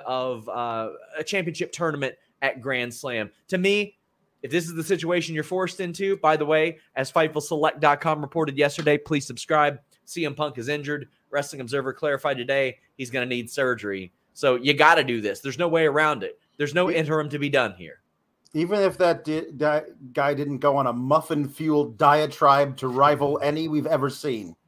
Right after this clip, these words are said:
Speaker 2: he still
Speaker 1: Yes.
Speaker 2: would have had to vacate the title. That's the kind of crazy part about all of this. Um,
Speaker 1: Yes.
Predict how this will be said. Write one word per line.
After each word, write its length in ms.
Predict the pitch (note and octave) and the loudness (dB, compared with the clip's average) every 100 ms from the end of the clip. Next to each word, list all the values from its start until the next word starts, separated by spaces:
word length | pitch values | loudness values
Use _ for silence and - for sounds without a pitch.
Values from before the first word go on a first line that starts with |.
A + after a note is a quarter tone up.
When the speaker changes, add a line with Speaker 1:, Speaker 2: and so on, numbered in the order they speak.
| _ _ _ _ | _ _ _ _
Speaker 2:
he 120 | D#3+ | -2
still 300 | E3 F3 F#3 | -2 4 6
Speaker 1:
Yes. 60 | F3 | 6
Speaker 2:
would 80 | D#3+ | 4
have 80 | D3 | 2
had 160 | D3+ | 2
to 60 | C3+ | 2
vacate 400 | C3+ C3 C3+ - | 0 0 -2 -6
the 60 | |
title. 260 | - F#2 - _ _ _ _ _ _ _ | -10 -12 -12 _ _ _ _ _ _ _
That's 240 | D#3 D3 - | 2 4 0
the 80 | |
kind 240 | C3+ D3+ C3+ | -4 0 0
of 60 | |
crazy 300 | - D3+ B2 | 0 0 0
part 220 | A#2+ C3+ A#2+ | 0 2 2
about 180 | A2 | 2
all 160 | G#2+ F#2+ | 0 -2
of 60 | - | -8
this. 320 | - - - _ _ _ _ _ | -18 -20 -20 _ _ _ _ _
Um, 240 | B2 A#2+ A#2+ | 0 2 0
Speaker 1:
Yes. 140 | - | -6